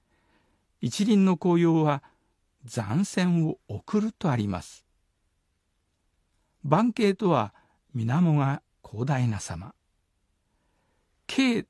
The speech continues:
というのは広さの単位です。百歩が一径になります。一歩は約一点八アールに相当します。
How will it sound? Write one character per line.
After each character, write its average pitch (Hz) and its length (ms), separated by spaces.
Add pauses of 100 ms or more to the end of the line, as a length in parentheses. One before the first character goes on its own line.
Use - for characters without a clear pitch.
(240)
と 190 140
い 165 100
う 160 80
の 123 180
は 107 180 (260)
広 233 380
さ 135 120
の 107 200
単 185 340
位 90 60
で 90 140
す。 - 220 (1160)
百 - 280 (120)
歩 196 140
が 147 180
一 - 160 (120)
径 110 180
に 95 120
な 92 140
り 82 120
ま 82 140
す。 - 220 (800)
一 233 100
歩 160 300
は 110 240 (420)
約 135 580
一 - 280
点 101 160
八 113 560
ア 226 120
ー 196 40
ル 190 100
に 233 140
相 113 260
当 98 160
し - 140
ま - 120
す。 - 220